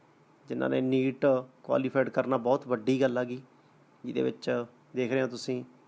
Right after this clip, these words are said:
ਸਿਮਰਨਪ੍ਰੀਤ ਕੌਰ, ਕਵਿਤਾ, ਵੱਖਰੇ ਵੱਖਰੇ ਸਾਰੇ ਜਿਹੜੀਆਂ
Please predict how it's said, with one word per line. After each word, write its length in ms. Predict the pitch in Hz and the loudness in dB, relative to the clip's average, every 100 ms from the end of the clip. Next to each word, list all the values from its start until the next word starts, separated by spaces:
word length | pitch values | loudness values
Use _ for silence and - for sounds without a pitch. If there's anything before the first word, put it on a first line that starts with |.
| _ _ - | _ _ -6
ਸਿਮਰਨਪ੍ਰੀਤ 680 | 143 143 151 - 143 139 | 2 4 4 2 0 0
ਕੌਰ, 280 | - 135 135 | 2 2 2
ਕਵਿਤਾ, 460 | 135 127 123 - 127 | 0 0 0 0 0
ਵੱਖਰੇ 320 | 127 - 135 | 0 0 -2
ਵੱਖਰੇ 260 | 120 131 | 0 -4
ਸਾਰੇ 320 | 123 131 135 135 | -2 0 0 0
ਜਿਹੜੀਆਂ 280 | 131 135 | -2 -4